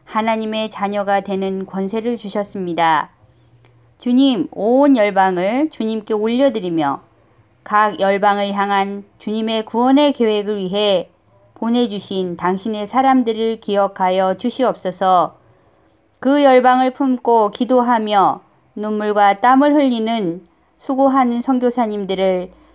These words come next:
이 시간 축복하며 기도합니다. 특별히 이 시간 과테말라 땅을 축복하며 기도하길 원합니다. 오래된 유혈 내전으로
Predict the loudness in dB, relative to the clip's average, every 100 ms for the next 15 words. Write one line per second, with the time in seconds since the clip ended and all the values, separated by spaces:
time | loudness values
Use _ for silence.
0 | _ -6 -2 0 0 -2 -6 -2 -4 -2
1 | -6 -2 -2 -2 -6 -6 -4 -4 -4 -2
2 | 0 0 -6 _ _ _ _ _ _ _
3 | _ _ _ _ _ _ _ _ -10 2
4 | 2 4 0 0 2 4 4 2 0 -4
5 | 0 2 2 2 0 2 0 2 -4 -4
6 | -8 -2 -2 0 -2 -2 -4 -4 -2 0
7 | 0 -2 -2 0 0 -2 -2 0 2 2
8 | -2 _ _ _ _ _ _ _ _ _
9 | 0 2 2 2 0 -2 -2 0 2 2
10 | 2 0 2 0 0 0 0 -4